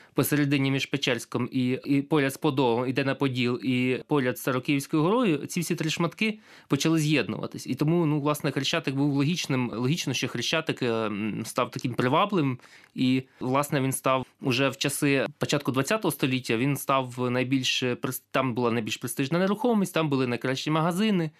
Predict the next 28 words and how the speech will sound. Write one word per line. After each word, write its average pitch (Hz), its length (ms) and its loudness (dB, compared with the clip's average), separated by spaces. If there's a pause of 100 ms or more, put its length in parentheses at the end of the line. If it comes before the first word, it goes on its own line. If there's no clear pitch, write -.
(420)
а, 123 280 2
там 143 280 0
була 110 720 2
центр, 131 400 0
е, 117 400 2
адміністративного 131 760 -2
управління 185 480 0
містом, 165 380 0
бо 143 60 0
там 135 220 -2
с-, 135 340 -2
стояла 123 720 0
міська 123 320 -2
дума. 113 380 -2 (600)
Ось, 120 440 2
відповідно, 190 640 2 (140)
вже 147 260 0 (240)
на 147 140 4
початок, 143 600 -2
е, 131 260 4
двадцятого 151 500 0
століття 208 420 0
ця - 180 -2
проблема 147 480 0
зшивання 127 480 0
цих 123 200 -4
трьох 135 120 -4
шматків, 226 440 0